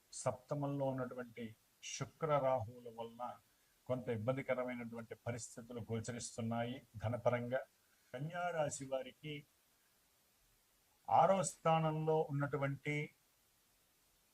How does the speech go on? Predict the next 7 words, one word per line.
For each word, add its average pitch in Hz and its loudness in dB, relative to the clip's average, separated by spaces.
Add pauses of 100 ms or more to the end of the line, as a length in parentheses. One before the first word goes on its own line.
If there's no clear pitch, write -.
(460)
రవి, 139 2 (260)
శని, 147 0 (420)
బుధ 120 0
గ్రహాల 127 2
వలన 123 -2 (1900)
వ్యాపార 170 10
విషయంలో 160 0